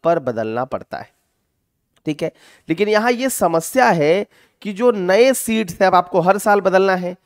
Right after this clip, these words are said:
तो नए सीड्स जो होते हैं वो अफोर्डेबल नहीं होते, यानी वहनीय नहीं होते, और साथ ही साथ यह महंगे होते हैं, और साथ ही साथ यह सभी फार्मर्स को मिल भी नहीं पाते, फार्मर्स वहां तक पहुंच ही नहीं पाते, दूर दूर पर ये मिलेंगे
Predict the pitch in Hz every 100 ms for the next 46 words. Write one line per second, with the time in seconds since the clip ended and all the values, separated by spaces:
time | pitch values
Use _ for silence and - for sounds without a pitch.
0 | _ _ - 170 180 220 269 262 233 247
1 | 202 196 190 202 208 180 190 247 427 -
2 | _ _ _ _ _ _ _ - 202 -
3 | 254 240 233 220 180 151 156 127 - 196
4 | 196 196 220 165 175 175 175 214 247 220
5 | 156 151 139 107 - - _ _ _ _
6 | _ _ 143 135 165 165 196 190 208 220
7 | 202 - _ _ _ - 190 190 175 196
8 | 220 196 202 226 247 233 196 185 202 220
9 | 226 190 190 220 170 175 202 147 143 156
10 | 160 - 240 262 - _ _ 156 175 240
11 | 302 262 277 233 202 - 107 - 85 -
12 | 143 196 202 190 190 214 - 185 202 240
13 | 202 147 143 147 139 202 190 170 160 165
14 | 160 151 156 165 214